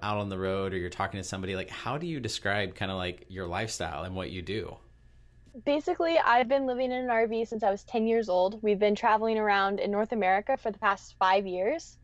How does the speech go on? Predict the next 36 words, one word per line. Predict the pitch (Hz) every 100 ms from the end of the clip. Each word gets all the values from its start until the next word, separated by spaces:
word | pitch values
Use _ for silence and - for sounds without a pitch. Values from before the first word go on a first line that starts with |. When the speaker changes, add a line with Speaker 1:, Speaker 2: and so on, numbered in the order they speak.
| - - - - -
Speaker 2:
And | 208 208 208 214
just | 226
recently, | 247 240 277 240 247
we | 233
shipped | - - 285 -
a |
van | 233 214 226 226
over | 214 226
to | 226
Europe, | 190 185 220 381 - - - - -
partly | 311 269 302
so | 294
I | 277
could | 277
compete | 240 262 285
in | 262 254
the |
World | 240 233 226
Championships | 226 214 240 220 262 -
and | 214
partly | 226 233 247
just | 220 -
so | 254
we | 233
could | 202
explore | 202 - 214 214 220 214 -
elsewhere, | 190 185 - 220 320 - - - -
as | 214 208 208
North | 226 254
America | 226 220 220
was | 226
feeling | - 214 214
a | 190
little | 190 208
bit | 220 -
small. | - 185 185 294